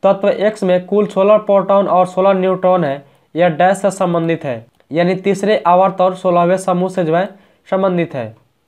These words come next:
हिंदू धर्म के अनुसार किस देवी देवता को जगत का पालन और संरक्षक माना जाता है? भगवान विष्णु को। श्वेत प्रकाश वाले परिवेशन में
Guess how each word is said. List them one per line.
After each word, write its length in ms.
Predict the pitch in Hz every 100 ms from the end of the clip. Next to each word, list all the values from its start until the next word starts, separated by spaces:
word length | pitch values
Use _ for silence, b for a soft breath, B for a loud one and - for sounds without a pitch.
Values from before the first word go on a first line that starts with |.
| _ _ _ _
हिंदू 240 | 190 202
धर्म 280 | 196 214 202
के 100 | 202
अनुसार 400 | 208 190 202 185
किस 340 | 180 202 208 175
देवी 260 | 190 190
देवता 300 | 190 139 190
को 220 | 190 151 156 B B B
जगत 380 | 139 175 180 202
का 80 | 196
पालन 380 | 196 180 185 196
और 200 | - 185 180
संरक्षक 560 | 185 180 180 180 190
माना 220 | 185 180 180
जाता 260 | 170 175
है? 240 | 151 117 b b _ 156
भगवान 380 | 160 175 180
विष्णु 320 | 170 170 170 165
को। 220 | 131 107 _ _ _ _ _ _ _ -
श्वेत 340 | - 226 233
प्रकाश 360 | 214 202 196 202
वाले 180 | 208 208
परिवेशन 560 | 202 190 190 185 185 196
में 300 | 185 151